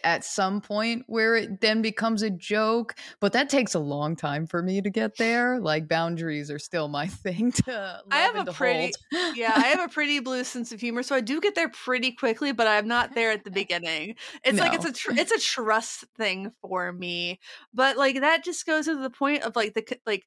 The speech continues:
Speaker 2: some people love that attention, and some people don't, and you have to, like,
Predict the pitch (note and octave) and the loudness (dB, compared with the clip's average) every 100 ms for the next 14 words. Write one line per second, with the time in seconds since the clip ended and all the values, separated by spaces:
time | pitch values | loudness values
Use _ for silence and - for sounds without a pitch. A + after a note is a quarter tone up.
0 | _ _ _ _ _ _ _ _ - E4 | _ _ _ _ _ _ _ _ -4 -2
1 | E4 F#4 E4 F#4 C4+ A#3 A#3+ C4+ C4+ D4 | 0 -2 -2 -2 2 4 4 2 0 -2
2 | D4+ E4+ - A4 F#4+ - E4+ E4 F4+ D4 | -2 -2 -2 -4 -4 -6 -6 -8 -10 -10
3 | - B3 F#4 B3+ - A#3 B3 C4+ D4+ E4+ | -4 -2 -2 -4 -2 -2 2 2 2 0
4 | F4 E4 C#4 A#3 - | 0 2 2 0 -8